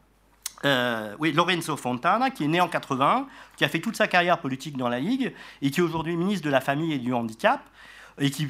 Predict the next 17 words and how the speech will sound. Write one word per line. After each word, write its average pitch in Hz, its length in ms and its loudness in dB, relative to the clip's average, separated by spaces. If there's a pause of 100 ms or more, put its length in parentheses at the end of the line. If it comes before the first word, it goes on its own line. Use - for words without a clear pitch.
(140)
est 160 160 2
effectivement 165 560 0
sur 147 200 -8
des 139 200 -2
positions, 202 760 0
euh, 151 140 0
telles 165 300 -2
qu'elles 139 200 -2
ont 139 80 2
été 135 160 -4
décrites. 160 500 -2
Euh, 117 420 -4
ce 127 120 -10
sont 156 160 -6
des 143 100 -2
positions, 139 400 -2
effectivement, 214 600 0